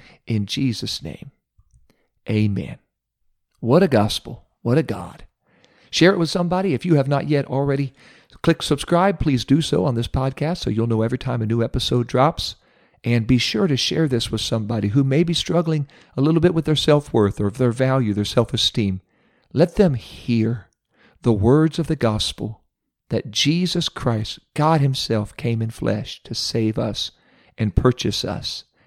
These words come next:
He, he loves us and values us that much. I do hope this episode's been a help and blessing to you. I want to say thank you to all those who stopped me this past week in Indianapolis at General Conference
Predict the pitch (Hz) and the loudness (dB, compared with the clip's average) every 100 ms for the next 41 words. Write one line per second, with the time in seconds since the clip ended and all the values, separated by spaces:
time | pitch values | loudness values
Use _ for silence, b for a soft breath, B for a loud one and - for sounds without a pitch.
0 | - - 104 - - 110 98 113 120 - | -6 0 0 0 -2 0 2 2 2 0
1 | 113 107 - b b 107 95 117 110 107 | -4 -4 -10 b b -4 0 2 4 4
2 | 98 - 107 - - - - - - _ | 2 0 -4 -4 -8 -10 -20 -14 -14 _
3 | _ _ _ _ _ _ b b b - | _ _ _ _ _ _ b b b 8
4 | 120 113 - - 92 - 110 101 117 104 | 10 8 4 2 2 2 0 2 0 0
5 | - b b 139 139 123 127 147 160 131 | -2 b b 2 4 4 4 4 4 2
6 | 151 190 147 165 156 156 143 208 226 151 | 4 4 4 0 2 0 2 0 2 2
7 | 110 110 117 135 117 - 120 131 127 139 | 2 2 2 2 -2 -2 -2 -2 -4 -4
8 | 147 b b b - 113 - 113 - 123 | -4 b b b -2 0 2 0 0 -2
9 | 123 110 117 110 113 131 143 - - - | 0 -2 -2 -2 -2 -2 -4 -2 -4 -2
10 | 120 120 - 131 143 190 - | -2 -2 0 -2 -2 -6 -8